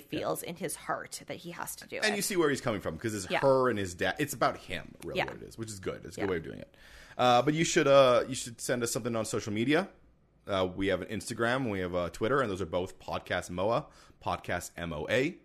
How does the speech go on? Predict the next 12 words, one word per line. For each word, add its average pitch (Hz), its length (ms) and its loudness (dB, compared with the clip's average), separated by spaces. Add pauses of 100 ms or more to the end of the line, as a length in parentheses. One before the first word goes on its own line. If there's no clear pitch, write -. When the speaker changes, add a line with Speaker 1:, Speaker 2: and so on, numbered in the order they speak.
(640)
Speaker 2:
You 247 100 -8
could 262 120 0
also 226 360 0
send 196 240 -6
us 180 120 -4
some 156 220 -8 (160)
email. 180 480 -4 (320)
That's 247 260 -4
also 190 320 -2
Podcast 262 560 -6
moa, 285 380 -6
podcastmoa 190 1040 -8